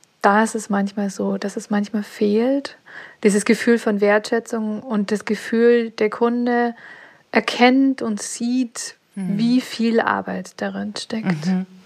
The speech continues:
Speaker 2: Also ich überlege, wie kann der Kunde das sehen? Weil du gibst ja ein Angebot ab,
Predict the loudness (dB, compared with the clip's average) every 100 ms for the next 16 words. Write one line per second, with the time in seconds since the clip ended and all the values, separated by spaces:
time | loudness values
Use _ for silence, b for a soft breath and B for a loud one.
0 | -20 -20 B B B B B B B -4
1 | -2 -2 -2 -2 0 0 0 -2 -4 -4
2 | -4 -6 -12 -8 -4 0 0 0 -4 -10
3 | -14 -6 -4 -4 -4 -8 -8 -6 -2 -2
4 | -2 -2 -2 -2 -2 -4 -8 -12 -10 -8
5 | -10 -4 -2 -2 -4 -2 0 0 -2 -4
6 | -8 -14 -4 -2 -2 0 0 0 -8